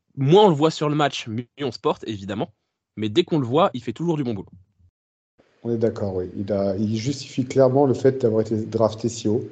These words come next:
Speaker 2: quatrième tour de mémoire.
Speaker 1: Et surtout
Speaker 2: Euh,
Speaker 1: d'avoir eu, reçu une belle prolongation aussi.
Speaker 2: Exactement, tout à fait. Non, c'est, c'est, c'est une belle trouvaille et je pense que nous en sommes tous très contents.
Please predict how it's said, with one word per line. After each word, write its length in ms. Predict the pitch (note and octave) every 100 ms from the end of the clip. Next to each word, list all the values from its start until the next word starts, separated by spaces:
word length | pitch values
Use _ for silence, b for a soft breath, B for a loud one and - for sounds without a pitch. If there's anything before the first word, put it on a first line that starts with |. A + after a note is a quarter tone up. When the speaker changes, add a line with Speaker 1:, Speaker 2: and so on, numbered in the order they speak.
| - _
Speaker 2:
quatrième 380 | - B2+ B2+ A2+
tour 200 | - B2
de 80 | A2+
mémoire. 300 | G#2 G#2+ C3 - b b b
Speaker 1:
Et 60 | B2+
surtout 240 | - G3+
Speaker 2:
Euh, 40 | G3
Speaker 1:
d'avoir 320 | D#3 C3+ A#2+
eu, 80 | C#3+
reçu 260 | B2+ C3
une 80 | F3
belle 160 | A#2+ C3+
prolongation 480 | - B2 A2+ - F2
aussi. 160 | D#2+ F2+ _ _ _ _
Speaker 2:
Exactement, 500 | - F#2+ C#3 C#3 A#2 G2
tout 160 | - A#2+
à 80 |
fait. 140 | B2 A2
Non, 240 | A2 A#2
c'est, 240 | A2 G#2+ G2
c'est, 360 | - G#2+ G2+
c'est 160 | F#2 G2+
une 100 | G2+
belle 180 | C3 C3
trouvaille 480 | - A2+ A#2+ C3
et 380 | A2+ G2+ F#2 F2+
je 100 | F#2+
pense 220 | - A2+
que 100 | -
nous 340 | G#2 G2+ G#2 G#2+
en 40 |
sommes 280 | G2+ G#2 G2+
tous 180 | G2+ -
très 140 | A#2
contents. 320 | A2+ A2 C#3+